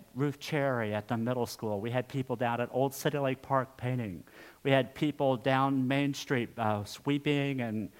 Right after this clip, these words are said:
cleaning up Main Street. We had all of these activities because we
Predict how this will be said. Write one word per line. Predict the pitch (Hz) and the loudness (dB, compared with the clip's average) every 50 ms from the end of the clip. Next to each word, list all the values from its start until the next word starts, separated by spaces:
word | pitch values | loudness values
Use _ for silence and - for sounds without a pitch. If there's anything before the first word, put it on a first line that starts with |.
| - - - - - _ _ - | -20 -20 -20 -20 -20 _ _ -12
cleaning | - - 175 175 165 156 151 147 | -2 4 4 4 4 4 0 0
up | 160 151 123 | 0 -2 -2
Main | 110 120 131 131 135 | 0 0 0 0 -2
Street. | 131 - - 127 | -4 -4 -6 -4
We | 120 135 | -2 0
had | 135 143 131 127 131 - | 2 2 2 0 -2 -2
all | 135 127 135 143 151 156 151 160 160 156 - | -2 0 0 2 2 2 0 0 -2 -4 -6
of | - 123 123 113 110 | -6 -6 -6 -8 -6
these | - 131 135 135 139 135 135 131 - - | -4 -2 -2 0 -2 -2 -4 -6 -8 -6
activities | - 117 120 - - - - - 123 110 117 104 98 87 - - - - - - - _ _ - - - - - _ _ - | -4 -4 -4 -4 -6 -16 -8 -8 -6 -6 -6 -6 -8 -8 -12 -14 -16 -16 -18 -18 -20 _ _ -20 -20 -20 -20 -20 _ _ -6
because | 131 131 - 151 147 135 127 120 - - | -6 -6 -2 -2 -2 0 -2 -4 -6 -10
we | 107 107 117 135 151 160 151 151 151 151 143 | -12 -8 -6 -4 -4 -4 -4 -6 -6 -8 -10